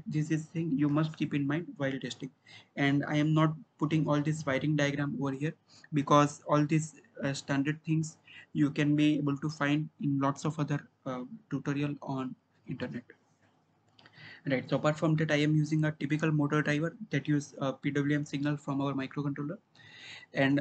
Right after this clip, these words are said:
along with that, uh, there will be one, uh, lithium polymer battery, uh, with three S setup. Okay,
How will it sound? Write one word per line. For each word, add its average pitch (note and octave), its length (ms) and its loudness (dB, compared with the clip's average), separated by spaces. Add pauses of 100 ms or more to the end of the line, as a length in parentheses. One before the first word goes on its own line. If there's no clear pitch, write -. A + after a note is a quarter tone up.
along D3 320 2
with E3 160 0 (220)
that, D#3 320 -2
uh, C3+ 140 0
there C#3 200 -4
will C#3+ 120 0
be C#3+ 160 0
one, D3 300 -2
uh, C#3 200 -2
lithium D3 280 0
polymer D3 380 0
battery, C#3 360 -6 (220)
uh, C3+ 120 -6 (640)
with D3+ 140 0 (320)
three C3+ 320 0
S - 260 -12 (320)
setup. B2+ 220 -12 (1300)
Okay, - 240 -6